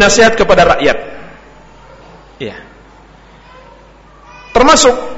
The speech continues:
kategori memberi nasihat ini adalah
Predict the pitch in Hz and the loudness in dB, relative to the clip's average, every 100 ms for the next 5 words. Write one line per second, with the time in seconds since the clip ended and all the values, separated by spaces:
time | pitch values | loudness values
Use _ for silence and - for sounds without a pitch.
0 | - - 254 240 269 269 254 240 240 233 | -12 -2 0 4 4 4 4 2 2 2
1 | - 240 233 202 202 262 190 170 226 - | 0 0 0 0 -6 -2 0 2 0 -2
2 | - | -12